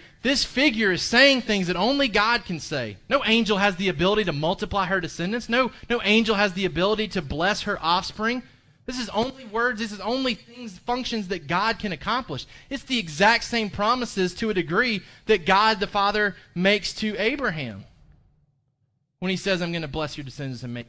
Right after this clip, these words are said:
you great. I'm gonna give you Isaac." Jesus is compassionate here. He doesn't let this woman just get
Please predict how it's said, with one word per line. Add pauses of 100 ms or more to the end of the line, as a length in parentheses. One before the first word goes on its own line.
you
great. (1600)
I'm
gonna
give
you (340)
Isaac." (2250)
Jesus
is
compassionate
here.
He
doesn't
let
this
woman
just
get